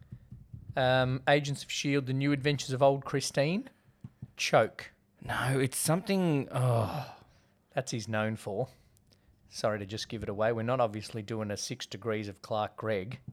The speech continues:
Speaker 2: Something, and he's a, he's in a thing. I think he was in a, an episode. This is so weird. I think he was in an episode of Will and Grace.
Speaker 1: Well, that's possible.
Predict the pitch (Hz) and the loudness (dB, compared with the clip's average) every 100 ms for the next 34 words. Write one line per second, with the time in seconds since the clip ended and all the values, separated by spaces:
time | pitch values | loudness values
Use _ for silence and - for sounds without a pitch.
0 | - - 170 170 208 202 160 160 - 160 | -14 2 4 6 4 4 2 0 2 4
1 | 151 156 131 147 143 135 147 139 170 185 | 4 4 6 8 8 6 2 4 4 6
2 | 175 - 147 143 147 - - - 123 - | 4 4 2 2 0 -10 -20 4 4 6
3 | 143 180 175 170 156 143 131 - - 123 | 0 2 2 2 4 6 6 2 4 6
4 | 123 - - 127 - 98 101 101 104 - | 8 6 4 4 2 -2 -2 -2 0 2
5 | 95 90 92 - 110 143 147 165 160 131 | 2 2 2 2 2 2 0 2 4 4
6 | 117 - 113 110 113 104 113 107 80 85 | 2 6 6 6 4 2 0 2 2 0
7 | 170 - - - 107 107 101 101 95 113 | -2 -8 -20 4 6 8 4 6 4 4
8 | - - _ _ - - - _ _ _ | -2 -12 _ _ -20 -20 -20 _ _ _
9 | _ _ - 285 - _ _ _ _ - | _ _ -4 -4 -4 _ _ _ _ 2
10 | 135 139 - - - 151 - 104 117 | 4 4 2 -4 4 4 4 -6 -6